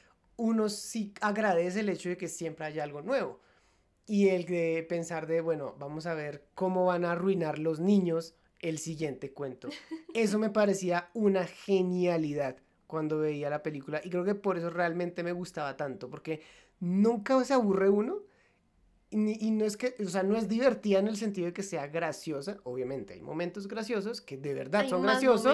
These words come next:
Speaker 2: momentos graciosos.
Speaker 1: pero es divertida en el sentido de que tú la ves y pasas un buen rato, no porque te la pases riéndote, sino porque dices, "Estoy disfrutando de lo que veo". Para mí eso es Cuentos que no son cuentos.
Speaker 2: Un elemento que yo rescato mucho,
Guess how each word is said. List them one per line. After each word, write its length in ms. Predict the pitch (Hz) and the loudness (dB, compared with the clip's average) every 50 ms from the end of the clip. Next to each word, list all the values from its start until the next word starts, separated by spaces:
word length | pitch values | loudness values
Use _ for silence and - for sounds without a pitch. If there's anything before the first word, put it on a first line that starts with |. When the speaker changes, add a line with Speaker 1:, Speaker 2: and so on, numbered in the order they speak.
| - - | 4 2
Speaker 2:
momentos 160 | 196 190 - | -4 -10 -8
graciosos. 440 | 185 180 185 202 185 170 196 214 - - _ _ _ _ _ | -8 -10 -10 -10 -12 -14 -16 -18 -20 -20 _ _ _ _ _
Speaker 1:
pero 480 | 269 262 254 262 294 311 - - - _ _ _ _ _ _ _ _ _ _ _ _ _ | 8 10 10 10 10 6 4 0 -8 _ _ _ _ _ _ _ _ _ _ _ _ _
es 180 | 208 220 202 185 | 2 2 2 2
divertida 480 | 226 233 254 247 220 202 202 214 202 | 2 6 6 6 6 6 2 2 2
en 60 | 202 | 4
el 60 | 220 220 | 2 2
sentido 300 | 240 226 208 208 196 190 | -2 -4 0 0 2 2
de 120 | 190 196 | 2 2
que 100 | 208 214 | 0 -4
tú 240 | 202 - - 196 185 | -6 -4 -4 -2 0
la 160 | 180 175 175 | 0 0 0
ves 240 | 180 190 196 196 196 - | 0 0 -2 -4 -4 -6
y 100 | 196 190 | -6 -6
pasas 420 | 196 - - 196 185 180 180 165 | -4 0 2 2 2 2 -2 -4
un 140 | 180 180 165 | -4 -4 -2
buen 180 | 170 175 165 160 | -2 -2 -2 -2
rato, 280 | - 139 - - - _ _ | -4 -8 -10 -12 -18 _ _
no 360 | - 180 170 165 170 180 180 | -10 -8 -6 -2 -2 -2 0
porque 200 | 180 190 190 196 | -2 -2 -4 -4
te 100 | 196 190 | -6 -4
la 220 | 160 160 147 - - | -4 -4 -6 0 0
pases 260 | 185 170 175 190 202 | 0 0 2 -2 -2
riéndote, 540 | 202 208 208 196 196 196 196 196 302 359 - | 2 4 4 4 4 4 0 -2 -4 -8 -8
sino 240 | - - 196 185 175 | -4 -2 -2 -2 -2
porque 300 | - 175 165 - 165 156 | -4 -6 -8 -6 -8 -8
dices, 480 | 151 139 139 151 165 165 165 - - _ _ | -8 -8 -8 -10 -10 -10 -10 -14 -20 _ _
"Estoy 220 | - - - 202 | -20 -10 -8 -8
disfrutando 500 | 226 247 247 311 294 277 285 285 285 277 | -6 -4 -4 -4 0 4 4 4 6 6
de 80 | 285 285 | 6 6
lo 100 | 262 254 | 4 4
que 100 | 254 233 | 2 0
veo". 320 | 202 208 208 180 151 - - _ _ _ _ _ _ _ _ _ _ _ _ _ _ _ | 0 0 0 -2 -4 -6 -12 _ _ _ _ _ _ _ _ _ _ _ _ _ _ _
Para 180 | - 185 185 190 | 2 4 4 4
mí 160 | 208 226 226 | 4 2 2
eso 240 | 220 202 202 190 180 | 2 0 0 0 -2
es 260 | 165 - 165 - - - | -2 -4 -4 -10 -14 -8
Cuentos 300 | - 165 156 160 156 - | -8 -6 -6 -6 -8 -10
que 80 | 165 | -10
no 80 | 147 127 | -10 -10
son 100 | 135 131 | -12 -12
cuentos. 300 | 123 101 151 - - - | -14 -14 -16 -16 -10 -6
Speaker 2:
Un 140 | 285 311 294 | -6 -4 -4
elemento 500 | 311 311 311 349 339 339 285 220 226 208 | -4 -4 -6 -8 -8 -10 -10 -10 -10 -8
que 140 | 208 233 247 | -8 -8 -4
yo 120 | 254 247 | -4 -4
rescato 460 | 226 196 202 196 - 214 202 202 208 | -4 -4 -6 -8 -6 -8 -8 -8 -6
mucho, 320 | 202 202 202 202 202 277 | -4 -4 -4 -4 -6 -6